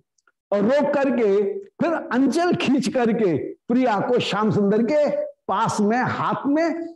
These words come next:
समर्पित करना। तो प्रिया के, प्रिया को श्याम सुंदर को समर्पित करते हुए मैं विराजमान होंगी। "धृत्वांचलेन हरिसंधिनीम आनयाम", श्री श्याम सुंदर के पास में लाऊंगी।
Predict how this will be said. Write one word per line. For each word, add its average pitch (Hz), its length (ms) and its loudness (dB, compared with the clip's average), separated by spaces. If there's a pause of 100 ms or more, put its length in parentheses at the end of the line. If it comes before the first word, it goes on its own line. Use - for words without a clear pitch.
(160)
समर्पित 208 540 0
करना। 120 580 -4 (1040)
तो 202 60 0
प्रिया 269 320 2
के, 214 340 4 (260)
प्रिया 247 480 0
को 269 140 0
श्याम 233 260 0
सुंदर 302 260 2
को 214 340 0 (640)
समर्पित 285 480 2
करते 247 300 0
हुए 240 280 2
मैं 254 160 2
विराजमान 202 720 0
होंगी। - 480 -4 (480)
"धृत्वांचलेन 220 1000 2
हरिसंधिनीम 233 1120 0 (360)
आनयाम", 147 720 0 (480)
श्री 220 180 0
श्याम 233 300 0
सुंदर 220 280 0
के 240 80 0
पास 208 340 -4
में 220 120 0
लाऊंगी। 196 720 0